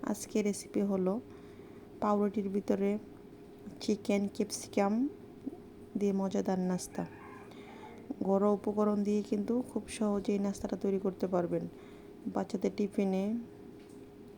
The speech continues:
বিকেলবেলা নাস্তা তৈরি করতে পারবেন। এটা খেতে যে এত মজা হয়, যে বাসায় ট্রাই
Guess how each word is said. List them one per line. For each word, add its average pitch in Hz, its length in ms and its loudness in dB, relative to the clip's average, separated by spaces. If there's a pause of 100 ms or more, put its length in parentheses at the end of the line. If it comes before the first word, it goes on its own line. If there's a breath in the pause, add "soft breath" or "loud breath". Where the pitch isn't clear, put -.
(180)
বিকেলবেলা 196 480 2 (100)
নাস্তা 196 340 0 (320)
তৈরি 202 260 4
করতে 185 280 -2
পারবেন। 175 280 0 (880 loud breath)
এটা - 240 0
খেতে 202 360 0
যে 208 60 4 (160)
এত - 120 -6 (160)
মজা 196 340 2
হয়, 175 240 2 (880)
যে 196 160 2
বাসায় 196 340 2
ট্রাই 196 180 2